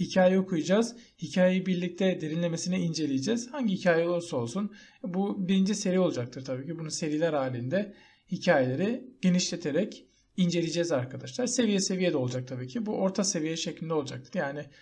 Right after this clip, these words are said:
A iki seviyesine ve B bir seviyesine daha yakın bir seviyede olacak bu hikaye okuma kursumuz arkadaşlar. Bütün cümleleri inceleyeceğiz birlikte ve burada işte direct questions olacak, işte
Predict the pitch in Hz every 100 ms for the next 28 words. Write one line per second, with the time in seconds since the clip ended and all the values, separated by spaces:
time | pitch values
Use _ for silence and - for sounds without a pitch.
0 | - - 185 190 190 220 - 185 170 160
1 | - 196 185 156 170 170 185 - 170 147
2 | 240 190 170 170 151 - 151 185 208 175
3 | 139 135 214 180 151 156 214 - - -
4 | - _ - 196 175 - 175 143 170 226
5 | 233 - _ 185 180 151 175 226 233 -
6 | _ - 180 160 180 180 135 139 131 131
7 | 220 220 226 - 277 226 214 208 202 -
8 | 190 190 190 185 185 170 180 175 - 202
9 | 202 - - _ 202 185 185 185 185 185
10 | 196 190 - 180 160 190 185 - 190 185
11 | - 185 - 175 170 180 175 - _ _
12 | - 185